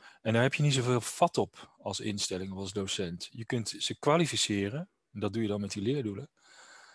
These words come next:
En je kunt ze socialiseren, daar kan je ook nog een beetje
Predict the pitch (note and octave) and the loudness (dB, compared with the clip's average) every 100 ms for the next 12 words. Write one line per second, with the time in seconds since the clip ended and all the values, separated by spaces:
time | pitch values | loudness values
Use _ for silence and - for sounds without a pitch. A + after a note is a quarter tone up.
0 | _ - A2 - G#2+ - - D#3 C3+ G#2+ | _ -6 -2 2 4 4 6 6 6 4
1 | G#2+ G#2 B2 - A2+ D#3 C#3+ G#2+ G#2 G2+ | 2 2 2 2 0 2 2 4 4 4
2 | - F#2+ | 2 -2